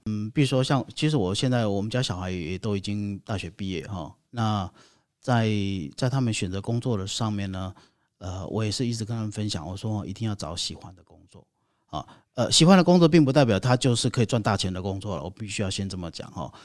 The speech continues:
那当然最好的，最好的境界就是赚大钱又可以喜欢嘛哈。不过基本上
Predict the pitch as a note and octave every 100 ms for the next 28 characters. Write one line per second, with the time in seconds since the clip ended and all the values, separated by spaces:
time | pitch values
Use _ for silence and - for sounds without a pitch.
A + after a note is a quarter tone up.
0 | - - F3 - - - - D3+ C3 D#3+
1 | D3+ A2 A#2 - - E3 A2+ B2 D3+ C#3
2 | B2 C#3 C3 - C#3+ C3+ B2+ G#2+ A#2+ A#2
3 | B2 G2 F#2 - - - - G2 A2+ A2+
4 | F2+ G2+ G2 G#2 - - - C#3 C3+ B2+
5 | - C3 A#2+ G2 G#2